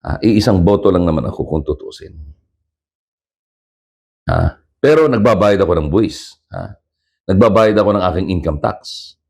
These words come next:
Ang laki kaya na kinakalta sa akin. Oh. Di ba ga? At ibinabayad ko yun, tapos nanakawin nyo lang. But Mister President, again, my advice,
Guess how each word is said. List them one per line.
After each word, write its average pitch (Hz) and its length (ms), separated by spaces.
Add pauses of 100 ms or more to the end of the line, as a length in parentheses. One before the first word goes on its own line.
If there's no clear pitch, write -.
(380)
Ang 113 120
laki 117 200
kaya 120 160
na 117 80
kinakalta 123 440
sa 143 200
akin. - 160 (1000)
Oh. - 120 (880)
Di 87 120
ba 85 80
ga? 76 160 (400)
At 127 120
ibinabayad 98 520
ko 87 80
yun, 110 80
tapos 92 200
nanakawin 80 440
nyo 78 80
lang. 87 160 (1120)
But 139 160
Mister 151 200
President, 113 520 (640)
again, 107 240
my 139 160
advice, 98 640